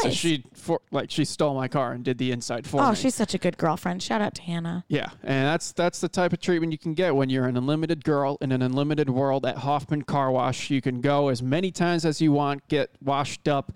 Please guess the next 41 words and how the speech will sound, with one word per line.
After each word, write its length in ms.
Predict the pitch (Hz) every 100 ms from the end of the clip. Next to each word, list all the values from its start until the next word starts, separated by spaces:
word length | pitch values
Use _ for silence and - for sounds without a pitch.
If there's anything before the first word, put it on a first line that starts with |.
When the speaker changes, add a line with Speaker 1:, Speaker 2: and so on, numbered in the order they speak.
| - _ _
Speaker 1:
three 280 | - 143 196
times 260 | 185 160 131
a 60 |
day. 160 | 123 139
If 80 | 131
you 80 | 143
get 220 | 156 -
dogged 280 | 160 160 143
up 180 | 165 175
and 100 | 143
things 220 | 170 147
get 200 | 170 156
dirty, 360 | 175 190 190 214 _ _
Speaker 2:
Get 160 | 202 240
washed 280 | 285 294
up. 180 | 196 175
Speaker 1:
get 160 | 160 139
washed 400 | 151 147 147 -
up 160 | 139 143
at 80 |
Hoffman 400 | 131 139 120 135
Car 240 | 117 131 123
Wash. 320 | 110 117 -
So, 340 | - 127 95 - - - _ -
um, 380 | 127 123 120
they're 140 | 127 160
presenting 520 | 160 143 147 147 139
our 160 | - 131
post 420 | - 165 175 -
of 100 | 175
the 80 | 147
week, 340 | 135 151 -
which 260 | 147 135 -
was 360 | 147 135 135 -
our 200 | 127 123
video 580 | 120 202 180 123 123 160 _ _ _ _
from 600 | - 147 139 135 131 135 _ -
another 380 | 165 247 175 - - _ _ _ _ _ _
gala-esque 640 | - 123 131 131 147 165 -
thing, 380 | - 127 135 165
fundraiser, 800 | - 151 143 139 135 127 143